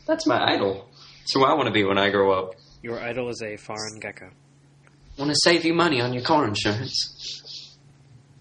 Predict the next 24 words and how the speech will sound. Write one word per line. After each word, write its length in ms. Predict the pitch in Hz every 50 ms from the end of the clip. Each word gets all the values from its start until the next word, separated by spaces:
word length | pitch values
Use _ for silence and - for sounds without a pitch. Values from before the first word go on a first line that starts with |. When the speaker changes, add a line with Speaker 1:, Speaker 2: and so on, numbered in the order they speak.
| - - - -
Speaker 2:
Only 160 | 107 113 123
takes 220 | - 120 117 -
five 240 | - - 110 117 107
minutes. 280 | 107 110 107 101 - - _ _ _ _ -
Oh 60 | 143 147
no, 100 | 139 127
fifteen 400 | - - 156 - - 175 175 175
minutes? 360 | 190 214 247 240 - - - - _ - - - - _ _ _ _ -
To 100 | - 147 - -
save 160 | 151 143 123
fifty 320 | - 147 - - 113 302
percent 340 | - 131 123 - - 120 117
or 60 | 113
more. 260 | 117 139 180 196 156 117
Yeah, 200 | 107 120 131 135
there 160 | 127 143 156
it 60 | 160
is. 260 | 190 202 185 151 - - - - _ _ _ - - - - - - - - - - - - - - - - - - - - - - - - - - -
Uh, 40 | 107 101 -
Speaker 1:
You 200 | 117 147 147 - - - - 117
horrible 420 | 123 131 120 101 95 92 92 92
listener. 540 | 98 104 104 - - 92 90 87 - - - - _ _ _ _ _ _ _ - -
Speaker 2:
I 80 | 113 104
know. 260 | 98 98 95 92